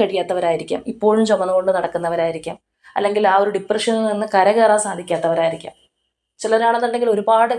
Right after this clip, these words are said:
കഷ്ടപ്പെട്ട് മൂവ് ഓൺ ചെയ്ത് പോയവരായിരിക്കാം. അപ്പൊ ചിലർക്ക് ഈ ഒരു പേഴ്സന്റെ ഭാഗത്ത് നിന്ന് അവര് ചെയ്ത തെറ്റെന്ന് അംഗീകരിച്ചാ മതി എന്ന് ചിന്തിക്കുന്നവരുണ്ടാവാം. അപ്പൊ അങ്ങനെയുള്ളവരാണെന്നുണ്ടെങ്കിൽ ഒന്ന് പറയാട്ടോ.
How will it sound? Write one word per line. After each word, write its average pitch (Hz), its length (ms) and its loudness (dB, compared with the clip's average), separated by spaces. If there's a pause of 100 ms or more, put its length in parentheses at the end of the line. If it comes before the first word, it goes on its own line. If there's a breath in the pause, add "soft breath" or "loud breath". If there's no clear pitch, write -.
കഷ്ടപ്പെട്ട് 247 480 -2
മൂവ് 214 220 2
ഓൺ 202 100 0
ചെയ്ത് 196 200 0
പോയവരായിരിക്കാം. 175 720 -4 (640 soft breath)
അപ്പൊ - 120 2
ചിലർക്ക് 262 420 4
ഈ 247 140 2
ഒരു 233 60 0
പേഴ്സന്റെ 214 560 0
ഭാഗത്ത് 190 420 2
നിന്ന് 190 140 -6
അവര് 196 280 -2
ചെയ്ത 214 280 -2
തെറ്റെന്ന് 208 440 -2
അംഗീകരിച്ചാ 226 580 2
മതി 214 240 0
എന്ന് 196 140 -2
ചിന്തിക്കുന്നവരുണ്ടാവാം. 175 1000 -6
അപ്പൊ - 160 0
അങ്ങനെയുള്ളവരാണെന്നുണ്ടെങ്കിൽ 180 1000 -2
ഒന്ന് 175 180 -6
പറയാട്ടോ. 156 420 0